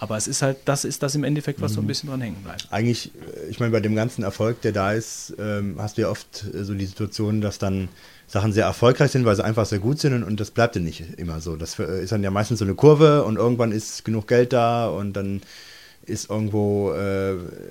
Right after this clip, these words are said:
Speaker 2: ist man gewiss, in gewisser Form satt, äh, oder hat, äh, dann doch nicht mehr den Ehrgeiz. Und ich glaube, es ist so das erste Mal, wo die jetzt,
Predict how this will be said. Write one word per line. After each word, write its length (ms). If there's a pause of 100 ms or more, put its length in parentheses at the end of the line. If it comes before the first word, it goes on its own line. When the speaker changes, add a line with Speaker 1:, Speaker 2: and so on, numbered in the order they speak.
(180)
Speaker 2:
ist 120
man 120
gewiss, 300
in 160
gewisser 240
Form 260
satt, 480
äh, 120
oder 400 (220)
hat, 500 (100)
äh, 280
dann 180
doch 120
nicht 160
mehr 80
den 120
Ehrgeiz. 460
Und 160 (440)
ich 60
glaube, 160
es 60
ist 120
so 80
das 220
erste 240
Mal, 240
wo 80
die 100
jetzt, 560